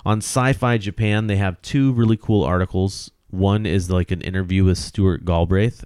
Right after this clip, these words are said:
uh, the fourth, which is all about Godzilla versus Megalon. You should definitely go check that out, especially if you're looking forward to the Blu-ray release coming out from, uh, Media Blasters any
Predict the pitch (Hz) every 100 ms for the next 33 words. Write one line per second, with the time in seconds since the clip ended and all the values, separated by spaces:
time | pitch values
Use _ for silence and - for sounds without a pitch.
0 | - - 90 82 78 - 90 95 - -
1 | - - - _ _ _ _ _ - 98
2 | 98 98 95 85 - - 98 98 90 92
3 | 82 - 87 85 90 87 87 85 85 82
4 | 80 82 80 98 151 113 92 87 85 90
5 | - 87 85 85 90 82 80 80 80 85
6 | - 104 - 90 92 87 87 85 - 90
7 | 85 92 - 143 196 180 131 117 110 110
8 | 135 - - - 113 104 120 - - 101
9 | 95 92 - _ _ _ _ - 85 80
10 | 82 85 _ _ _ - 104 110 92 87
11 | 82 80 101 117 - - _ _ - 95
12 | 95